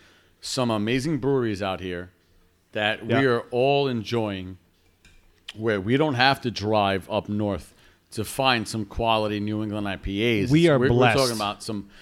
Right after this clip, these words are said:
Speaker 2: We're
Speaker 1: right,
Speaker 2: blessed
Speaker 1: we
Speaker 2: in
Speaker 1: really
Speaker 2: New
Speaker 1: are.
Speaker 2: York.
Speaker 1: We really are. Like, listen, th-, how many breweries do we have out here right now?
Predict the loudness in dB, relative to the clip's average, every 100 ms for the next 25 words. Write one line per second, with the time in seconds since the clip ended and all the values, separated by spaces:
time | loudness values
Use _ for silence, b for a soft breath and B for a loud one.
0 | b b 6 8 10 10 10 8 10 8
1 | 8 6 0 -4 -2 0 0 0 -4 b
2 | b b b -8 -8 -12 -18 -20 _ -20
3 | -20 _ -20 -14 2 4 4 6 6 6
4 | 2 0 2 2 -2 -4 -4 -4 -6 -8
5 | -12